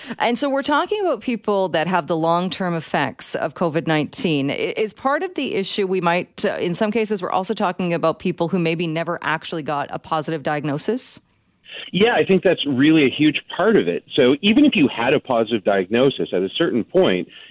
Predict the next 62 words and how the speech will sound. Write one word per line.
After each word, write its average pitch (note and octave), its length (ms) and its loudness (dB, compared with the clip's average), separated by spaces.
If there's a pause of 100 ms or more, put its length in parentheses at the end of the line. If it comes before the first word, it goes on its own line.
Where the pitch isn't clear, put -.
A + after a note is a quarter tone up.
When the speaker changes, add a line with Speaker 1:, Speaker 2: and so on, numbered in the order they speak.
Speaker 2:
you're C3 120 4
not F3 200 2
gonna C#3 160 4
be G#2+ 180 2
able G2+ 260 4
to - 140 -6
detect G2 400 0
the G#2 80 0
covid G#2 320 2
in F2 120 2
your F2+ 100 0
system. D#2+ 440 0
I'm A#2 80 0
not B2 160 4
a G2+ 60 2
doctor, C3 400 2
but F2 160 -4
that's G#2+ 240 2
just G2 220 -2
what's F2+ 240 -2
out E3+ 260 4
there. E2+ 260 -4 (440)
And D3+ 120 6
then D3+ 120 6
there D3 100 8
are D3 40 6
a C#3+ 60 6
lot C#3 200 4
of C#3 100 0
people C3 400 2
who B2 240 4
might A#2 220 4
have G#2+ 80 -6
had A#2 160 2
mild A2 400 2
symptoms A2 400 0
and G2+ 100 4
never G2 260 2
got F#2 240 0
tested. B2 560 -4 (360)
And A#2 120 4
by A2+ 120 4
the A2 100 2
time B2+ 280 2
they A2+ 100 4
got G#2+ 180 4
around F#3+ 460 4
to G#2 160 2
it, A#2+ 220 2
it A2+ 120 2
had A2 160 -2
left G#2 220 0
their G2+ 120 2
system F#2+ 440 -2
as F2+ 160 -2
well. D#3+ 380 0 (360)
But B2+ 160 4
they're A#2+ 140 6
left C#3 320 2
with B2+ 120 2
these A2+ 220 0
lingering A#2+ 640 4